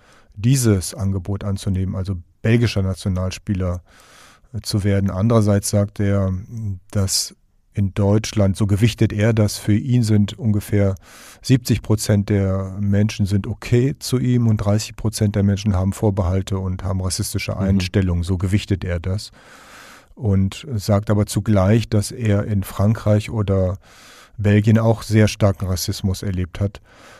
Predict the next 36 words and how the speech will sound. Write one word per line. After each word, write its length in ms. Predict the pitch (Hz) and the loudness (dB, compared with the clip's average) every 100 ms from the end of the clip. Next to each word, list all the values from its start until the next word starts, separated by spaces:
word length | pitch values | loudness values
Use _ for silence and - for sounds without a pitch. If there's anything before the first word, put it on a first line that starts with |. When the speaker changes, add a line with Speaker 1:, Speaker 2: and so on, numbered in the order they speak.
| _ - | _ -8
Speaker 1:
Äh, 80 | 107 | -4
von 240 | - 101 | 2 2
daher 320 | 101 101 113 | 4 4 4
ist 160 | 120 110 | 2 -2
er 160 | 131 110 | 0 2
da, 260 | 110 107 | 4 2
soweit 440 | 98 104 101 101 - | 2 0 0 0 -2
ich 80 | |
das 160 | - 113 | -2 -2
beurteilen 560 | - 120 135 131 107 101 | 0 2 4 4 2 2
kann, 400 | 101 92 95 101 | 0 0 -2 -4
ein 40 | |
sehr 500 | 92 107 107 110 98 - - - - - _ _ - 120 | -2 2 4 4 2 -4 -20 -20 -20 -20 _ _ -14 -12
zerrissener 560 | - 117 113 139 147 120 | -2 2 4 4 6 6
Mensch 420 | 113 110 117 110 | 8 6 4 2
und 220 | 120 104 - - | 0 0 0 -10
die 320 | 127 101 101 | -10 -6 -2
Gewichtung, 920 | 104 101 151 - - 110 92 85 101 | 2 4 4 2 2 2 2 -2 -6
was 220 | - 110 120 | -2 -2 2
man 140 | 110 | 2
nun 140 | 107 | 2
richtig 400 | 95 113 - 110 | 2 -2 -2 -4
gemacht 460 | - 101 95 - - | 0 0 0 -2 -8
hat 180 | 92 95 | -8 -6
oder 200 | 92 95 | -8 -10
ob 140 | 98 | -4
man 120 | 101 | -2
seinen 180 | 95 92 | 0 -2
Frieden 340 | - - 117 113 | -2 -2 2 2
mit 140 | - | 0
bestimmten 400 | - - 101 98 87 - 139 127 | -4 -4 -4 -4 -8 -16 -18 -16
Dingen 340 | 113 95 110 95 | -14 -2 0 2
gemacht 380 | 95 92 90 - | 2 0 -2 -4
hat, 200 | 92 - - - - - - _ - | -4 -6 -20 -20 -20 -20 -20 _ -8
ähm, 360 | 101 95 95 | -4 -2 -2
das 260 | 90 98 - | -2 -4 -6